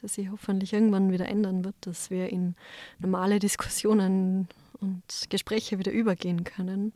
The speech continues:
ohne eben gleich Anfeindungen zu erhalten.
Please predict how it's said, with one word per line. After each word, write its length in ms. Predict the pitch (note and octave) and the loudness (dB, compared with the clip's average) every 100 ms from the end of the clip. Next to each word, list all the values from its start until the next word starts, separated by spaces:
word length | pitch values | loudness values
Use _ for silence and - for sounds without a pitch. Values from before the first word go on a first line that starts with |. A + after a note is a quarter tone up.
| - - - - - | -10 -20 -20 -20 -6
ohne 420 | - A#3+ B3 F#3+ G3 | 8 10 10 8 2
eben 420 | F#3+ F#3+ F3 E3 | 2 2 0 -2
gleich 340 | - F#3 F#3+ - | -4 -4 -4 2
Anfeindungen 840 | G3+ G3+ - F#3 F#3+ F#3+ G3 A3 G#3+ _ _ | 4 4 2 -2 0 2 6 4 4 _ _
zu 160 | - - | -8 -4
erhalten. 640 | F#3 F#3 G3+ - A#3+ B3+ | -2 -2 -4 -4 -2 -2